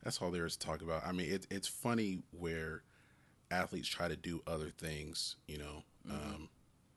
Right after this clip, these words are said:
Speaker 1: maybe, maybe somewhere down the line, 'cause I also have a playlist, not just with athletes singing, but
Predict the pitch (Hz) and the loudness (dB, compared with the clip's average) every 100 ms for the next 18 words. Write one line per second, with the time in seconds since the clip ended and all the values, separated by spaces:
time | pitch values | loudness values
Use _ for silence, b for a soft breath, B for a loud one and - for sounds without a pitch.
0 | - - - 104 101 98 85 101 95 90 | -20 -10 2 4 6 6 6 4 4 4
1 | 104 95 87 87 87 82 85 - 85 78 | 4 4 2 2 2 0 -2 -2 0 2
2 | 87 101 98 85 87 - 82 - 92 87 | 2 2 2 2 -2 -4 -2 0 0 0
3 | 110 131 123 123 127 101 87 - 87 82 | 2 2 2 0 0 0 2 2 2 0
4 | 82 B B B - 87 87 78 | -4 B B B -10 -2 0 0